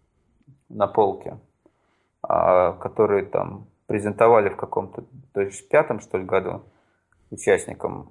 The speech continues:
А, на них написано, что участник пять один багханта, то есть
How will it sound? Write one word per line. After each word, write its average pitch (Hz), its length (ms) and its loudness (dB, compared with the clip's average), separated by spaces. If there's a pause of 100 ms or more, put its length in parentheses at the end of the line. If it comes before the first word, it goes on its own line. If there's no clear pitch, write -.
А, 92 460 0
на - 480 -4
них 123 160 0
написано, 120 480 0
что 98 580 0 (400)
участник 131 560 2
пять 117 220 4
один 117 300 2
багханта, 160 760 2 (200)
то - 80 -16
есть - 180 -20